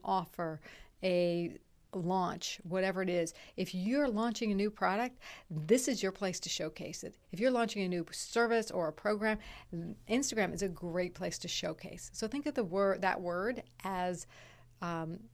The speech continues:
the reason that makes a difference. You know, on LinkedIn, it's all about your profile and it's about your resume.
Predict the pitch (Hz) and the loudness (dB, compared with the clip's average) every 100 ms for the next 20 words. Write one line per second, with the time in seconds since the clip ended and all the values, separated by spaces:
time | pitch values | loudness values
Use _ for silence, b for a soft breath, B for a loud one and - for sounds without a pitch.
0 | - - - 185 170 190 202 196 170 180 | -20 -20 -8 -4 -2 0 0 0 0 -2
1 | 175 - 175 - - - - - - b | -4 -6 -8 -10 -10 -12 -12 -16 -18 b
2 | b 196 185 190 190 233 220 254 277 - | b -2 0 2 2 2 4 2 2 0
3 | 175 180 170 160 180 - 180 - 247 247 | -2 -2 -2 -2 -4 -6 -12 -2 -2 2
4 | 214 190 185 175 175 - 151 165 170 160 | 2 2 2 0 -4 -6 -6 -6 -6 0
5 | 214 208 208 196 185 175 | 2 4 2 2 2 2